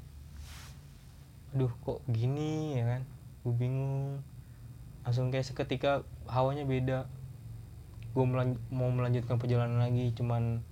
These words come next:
pengen maghrib. Cuacanya pun ya kabut-kabut lembut lah. Disebut biasa, ya namanya mau malam gitu. Kan yang gua tahu nih, aduh, gua ngeri nih. Yang gua tahu,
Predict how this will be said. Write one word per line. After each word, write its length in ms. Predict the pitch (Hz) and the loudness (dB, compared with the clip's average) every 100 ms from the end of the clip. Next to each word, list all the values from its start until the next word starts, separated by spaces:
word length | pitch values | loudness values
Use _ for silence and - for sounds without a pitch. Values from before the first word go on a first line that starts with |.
| - | -2
pengen 240 | 120 117 120 | 2 4 4
maghrib. 540 | 123 131 139 143 143 | 4 4 4 4 2
Cuacanya 400 | 120 127 131 139 | -2 -2 0 -2
pun 400 | 139 170 170 160 - - - - - 143 | 0 0 2 -2 -8 -18 -18 -20 -12 -6
ya 180 | 139 - - | -6 -6 0
kabut-kabut 540 | 123 127 139 127 123 127 | 2 4 2 2 2 2
lembut 300 | 127 123 123 | 2 0 -2
lah. 160 | 117 - - - - - - - - | -4 -6 -18 -20 -20 -20 -20 -16 -4
Disebut 340 | 120 113 120 | 0 2 0
biasa, 360 | - 113 113 - - - - | 0 0 0 -4 -8 -20 -2
ya 160 | 123 120 | 2 4
namanya 320 | 120 120 120 | 4 4 4
mau 140 | 120 | 4
malam 340 | 117 120 117 120 | 4 4 4 2
gitu. 180 | 117 113 117 - - - - - - - - - - - - - | 2 0 -6 -8 -20 -20 -20 -20 -20 -20 -20 -20 -20 -20 -20 -6
Kan 360 | - 143 151 143 | -2 0 0 0
yang 240 | 127 120 | 2 4
gua 160 | 120 117 | 6 4
tahu 320 | 117 127 135 | 4 0 2
nih, 320 | 127 117 127 - - - - - - - | 2 0 -2 -6 -18 -20 -20 -20 -20 -20
aduh, 160 | - 117 | -4 0
gua 140 | 113 117 | 2 2
ngeri 120 | 113 107 | 2 0
nih. 140 | 113 - - - - - - - - | -4 -10 -20 -20 -20 -20 -20 -6 2
Yang 80 | 120 | 6
gua 120 | 120 | 6
tahu, 300 | 117 123 135 | 4 4 4